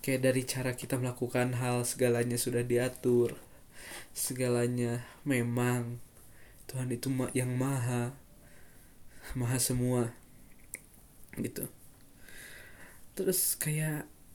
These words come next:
banyaknya nih agama terbesar di Indonesia kan kayak apa? Kristen, Islam, Buddha, Hindu, Konghucu itu kan yang disahkan ya.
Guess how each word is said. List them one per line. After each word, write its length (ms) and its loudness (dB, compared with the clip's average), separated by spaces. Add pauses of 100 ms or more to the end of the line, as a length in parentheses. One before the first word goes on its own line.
(340)
banyaknya 640 4
nih 240 6
agama 540 2
terbesar 640 2
di 200 4
Indonesia 520 4
kan 320 0 (560)
kayak 320 0
apa? 480 -8 (880)
Kristen, 720 0
Islam, 580 0 (460)
Buddha, 480 -2
Hindu, 560 2 (520)
Konghucu 600 0
itu 280 -2
kan 200 0
yang 240 -2
disahkan 880 0
ya. 80 -6